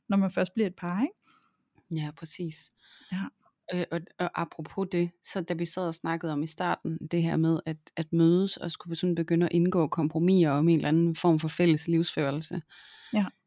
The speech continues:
Speaker 2: så sad jeg også og tænkte på, at der jo også virkelig er sådan,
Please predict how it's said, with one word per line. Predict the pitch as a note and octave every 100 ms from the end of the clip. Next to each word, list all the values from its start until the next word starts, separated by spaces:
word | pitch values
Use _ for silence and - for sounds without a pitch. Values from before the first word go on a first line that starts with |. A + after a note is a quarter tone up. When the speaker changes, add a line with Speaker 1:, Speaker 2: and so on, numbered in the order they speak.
| _ -
Speaker 2:
så | -
sad | G3 G3+
jeg | F3+ F3+
også | F#3
og | G3
tænkte | F3 F3+
på, | F3 E3
at | -
der | E3
jo | E3
også | F3+ F3+
virkelig | F3+ F#3 F3+ D3+
er | - E3 E3+
sådan, | E3+ D#3+